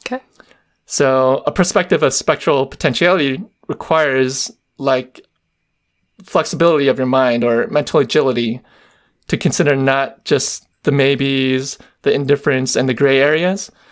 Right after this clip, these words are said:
Speaker 2: but the whole continuum between the extremes and maybe even pushing those boundaries of the extremes and going beyond the limits of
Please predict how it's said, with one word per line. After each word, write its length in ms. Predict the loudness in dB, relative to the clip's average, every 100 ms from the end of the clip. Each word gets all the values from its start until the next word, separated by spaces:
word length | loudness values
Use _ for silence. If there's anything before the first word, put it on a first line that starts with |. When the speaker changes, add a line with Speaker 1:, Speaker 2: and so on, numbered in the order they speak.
| _ _ _ _ -2
Speaker 2:
but 320 | 0 0 -2
the 100 | -4
whole 680 | 0 2 4 2 2 2 0
continuum 800 | -2 -6 0 2 2 0 -2 -6 _
between 360 | -12 -4 -2 0
the 100 | -2
extremes 680 | -4 -4 -4 -2 -6 -10 -16 _ _ _ -6
and 440 | -4 -2 -4 -8 -14 _ _
maybe 220 | -4 -2
even 220 | -2 -4
pushing 440 | -2 -2 -2 -2 0
those 300 | 0 0 -6 _ _
boundaries 380 | -2 0 -2 -2
of 100 | -4
the 60 |
extremes 500 | -6 -6 -4 -4 -4
and 300 | -4 -6 -6 -10 _ _ _ _ _
going 300 | -2 0 0
beyond 260 | -2 -2 0
the 40 |
limits 360 | -2 -2 -2 -2
of 440 | 0 -2 -4 -16